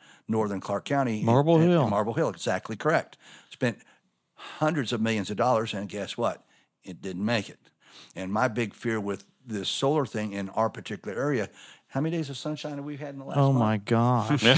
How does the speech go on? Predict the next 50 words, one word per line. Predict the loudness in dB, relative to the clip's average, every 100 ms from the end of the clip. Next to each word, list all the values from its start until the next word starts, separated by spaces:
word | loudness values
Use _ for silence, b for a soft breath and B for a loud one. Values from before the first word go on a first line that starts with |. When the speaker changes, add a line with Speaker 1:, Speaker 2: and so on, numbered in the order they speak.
| 8
Speaker 1:
Not, | 6 6 6
not, | 6 10
Speaker 3:
It's | 10 8 8
Speaker 1:
not, | 8 8 6 -2 4
well, | 6
not | 8 8
many. | 6 6 6 4
And | 4
so | 8 8
Speaker 3:
Yeah. | 6 B B B
Speaker 1:
at, | 2 6
at | 4
what | 6 4 4
point, | 0 2 2 2
let's | -2 0
just | -2 2
say | 0
that | 0
you, | 0 0 0
you | 0
have | 2 2
a | 2
hundred | 2 0
acre | 0 -2
farm | -4 0 2 2
and, | 0 -4 -2
and | -2
you | -2
put | -2 -4 -2
solar | -2 -2
panels | -2 -4 -4 -2
on | -4
it |
and | -4
they're | -6
paying | -6 -4 -4
you, | -4
you | -6 B B B -4
know, | -2
a |
thousand | 0 0 0 0
dollars | -2 -2 -2
an |
acre. | -4 -2 -4
That's | -2
great, | -2 -2
fine | -2 -6 -4
and | -4
dandy. | -4 -4 -2
But | -2 -4